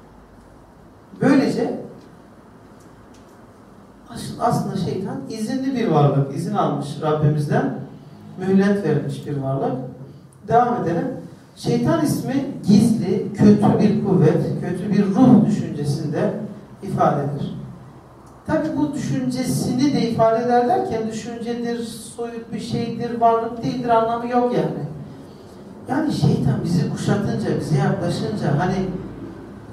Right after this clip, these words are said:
en sonunda diyeceğim aslında hannas, hannas tabiriyle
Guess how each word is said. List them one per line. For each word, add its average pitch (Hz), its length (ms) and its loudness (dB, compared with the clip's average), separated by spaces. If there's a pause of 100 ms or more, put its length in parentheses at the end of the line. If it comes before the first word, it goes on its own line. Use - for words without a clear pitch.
(100)
en 196 40 -4
sonunda 185 340 -4
diyeceğim - 340 -2
aslında - 300 -2 (160)
hannas, 170 440 -2 (600)
hannas 160 580 -4
tabiriyle 160 760 -2